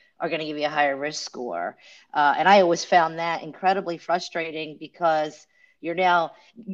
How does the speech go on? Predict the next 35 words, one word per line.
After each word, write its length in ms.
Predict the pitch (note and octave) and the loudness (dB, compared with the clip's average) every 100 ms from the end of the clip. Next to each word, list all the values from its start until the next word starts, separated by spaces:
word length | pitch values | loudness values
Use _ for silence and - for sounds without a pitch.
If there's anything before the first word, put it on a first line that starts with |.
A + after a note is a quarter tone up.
| - | -8
well, 180 | G#3 A3 | 0 2
get 220 | G#3 A3+ | 2 0
this, 220 | A3 G3+ | 0 -4
you 60 | E3+ | -2
guys. 220 | E3 D#3 - | 0 0 2
Let's 240 | G#3+ A3+ | 0 2
say 140 | C4 | 4
I, 300 | A3 G3 F3 - F#3 - - | 6 6 2 -6 -16 -12 0
I 220 | F#3+ A3 | 2 0
say, 520 | A3+ - E3 C3+ A2+ _ | -2 -4 -2 -2 -8 _
"Jennifer 340 | G3 F#3+ F#3+ F#3+ | -6 -4 -4 -6
Oliva, 260 | F3+ D#3+ | -4 -4
I 160 | C#3 E3 | -4 -4
have 240 | F3 E3+ | -2 -4
opioid 360 | E3+ E3+ E3+ D#3 | -4 -10 -12 -14
use 160 | D#3+ - | -16 -16
disorder. 640 | D3+ - D#3 D#3 D3+ D3 _ _ | -20 -16 -14 -8 -8 -8 _ _
Uh, 80 | E3 - - | -14 -14 -12
please 260 | G3+ F#3+ | -10 -10
give 200 | - F#3 | -10 -12
me 340 | E3+ E3 D3+ _ _ - | -10 -12 -14 _ _ -20
treatment." 500 | - F#3+ E3+ D#3 - _ _ - | -10 -8 -8 -10 -12 _ _ -10
And 260 | D#3 D3+ C#3+ - | -6 -6 -8 -12
my, 520 | D#3+ E3 D#3+ E3 E3 - | -6 -4 -2 -4 -8 -8
um, 420 | D#3 D3+ C3+ C3 _ _ | -4 -2 -4 -8 _ _
primary 220 | - E3 | -6 -6
care 160 | E3 D#3+ | -4 -6
provider, 640 | D3+ C#3+ C#3+ C#3+ C#3 C3+ _ - | -4 -2 -2 -4 -6 -10 _ -10
uh, 120 | C#3 - D#3 | -8 -8 -12
has 180 | D#3 C#3 | -14 -12
a 60 | |
D 280 | D3 D#3+ D#3+ | -12 -10 -6
A 100 | D#3 | -6
registration 720 | D3 D3 - D3 C#3+ - C#3 B2+ | -6 -6 -8 -10 -12 -10 -12 -12
is, 200 | A#2+ | -16